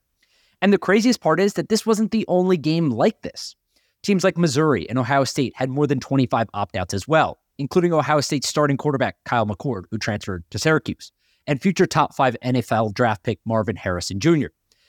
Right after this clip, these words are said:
And there were dozens of other teams, including U S C, Texas A and M, Boston College, Miami, N C State, Oklahoma, Clemson, Kentucky, Notre Dame,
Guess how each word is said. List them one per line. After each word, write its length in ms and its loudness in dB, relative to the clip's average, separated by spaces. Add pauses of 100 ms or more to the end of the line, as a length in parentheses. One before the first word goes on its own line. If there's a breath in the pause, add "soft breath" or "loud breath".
(140)
And 100 2
there 60 4
were 100 4
dozens 460 0
of 80 -2
other 180 2
teams, 340 -10
including 380 0
U 220 0
S 120 0
C, 320 -6 (400)
Texas 320 -2
A 140 2
and 100 2
M, 200 -4 (340)
Boston 340 2
College, 480 -2 (280)
Miami, 440 0 (440)
N 100 0
C 140 -2
State, 360 -2 (300)
Oklahoma, 480 0
Clemson, 400 -2
Kentucky, 460 -2
Notre 260 0
Dame, 320 0